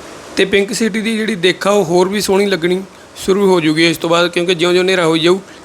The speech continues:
ਇਹ ਹੋਰ ਵੀ ਸੋਹਣਾ ਲੱਗੀ ਜਾਊਗਾ ਸ਼ਹਿਰ। ਕਿਉਂਕਿ ਆਪਾਂ ਆਮ ਤੌਰ 'ਤੇ ਵੇਖਦੇ ਹਾਂ ਜਿਹੜੇ ਸ਼ਹਿਰ ਹੁੰਦੇ ਨੇ ਉਹ ਰਾਤ ਨੂੰ ਹੀ ਸੋਹਣੇ ਲੱਗਦੇ ਨੇ,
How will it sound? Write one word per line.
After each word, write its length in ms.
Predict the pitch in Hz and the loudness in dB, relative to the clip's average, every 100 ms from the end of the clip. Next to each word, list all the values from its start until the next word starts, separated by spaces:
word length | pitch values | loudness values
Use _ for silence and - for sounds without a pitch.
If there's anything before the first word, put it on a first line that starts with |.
| - | -4
ਇਹ 60 | 170 | 0
ਹੋਰ 220 | 156 170 | 2 2
ਵੀ 120 | 185 | 2
ਸੋਹਣਾ 240 | 175 165 175 | 0 0 2
ਲੱਗੀ 280 | 160 139 131 | 0 0 -2
ਜਾਊਗਾ 260 | 131 127 | 0 -2
ਸ਼ਹਿਰ। 260 | 127 135 135 - - - - - - - - - - - - - - | -2 -2 -4 -8 -20 -20 -20 -20 -20 -18 -18 -16 -16 -14 -14 -14 -2
ਕਿਉਂਕਿ 240 | 208 196 | 0 2
ਆਪਾਂ 260 | 214 208 190 | 2 2 2
ਆਮ 120 | 180 | 2
ਤੌਰ 180 | 185 185 | 0 0
'ਤੇ 120 | 190 | -2
ਵੇਖਦੇ 280 | 175 160 156 | -4 -4 -2
ਹਾਂ 80 | 170 | -2
ਜਿਹੜੇ 160 | 175 | -2
ਸ਼ਹਿਰ 260 | 185 170 185 | -2 0 0
ਹੁੰਦੇ 180 | 202 185 | 0 0
ਨੇ 120 | 190 | 0
ਉਹ 60 | 185 | 2
ਰਾਤ 260 | 156 147 | 2 0
ਨੂੰ 100 | 165 | -4
ਹੀ 40 | 165 | -6
ਸੋਹਣੇ 260 | 160 180 | -6 -4
ਲੱਗਦੇ 320 | 170 151 143 | -2 -2 -2
ਨੇ, 160 | 147 | -6